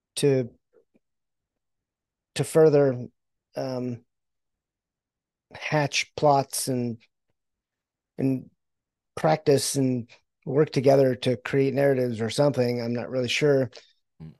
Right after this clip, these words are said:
Speaker 1: Um, and I was said that I was living with you. Um, and I'm not in your house, so
Speaker 2: No.
Speaker 1: I guess we should start with that. Um,
Speaker 2: Mm.
Speaker 1: uh, you know, I had,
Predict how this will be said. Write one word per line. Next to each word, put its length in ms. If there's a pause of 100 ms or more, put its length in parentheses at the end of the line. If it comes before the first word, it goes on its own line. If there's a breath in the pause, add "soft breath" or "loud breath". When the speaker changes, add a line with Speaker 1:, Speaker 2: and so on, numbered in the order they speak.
Speaker 1:
Um, 360 (500)
and 140
I 100
was 160
said 220
that 80
I 60
was 140
living 300
with 200
you. 280 (960)
Um, 420 (1000)
and 200
I'm 100
not 160
in 60
your 100
house, 500 (160)
so 460 (520)
Speaker 2:
No. 280 (100)
Speaker 1:
I 80
guess 160
we 100
should 140
start 220
with 140
that. 360 (480)
Um, 260
Speaker 2:
Mm. 280 (520)
Speaker 1:
uh, 120 (340)
you 80
know, 220
I 160
had, 260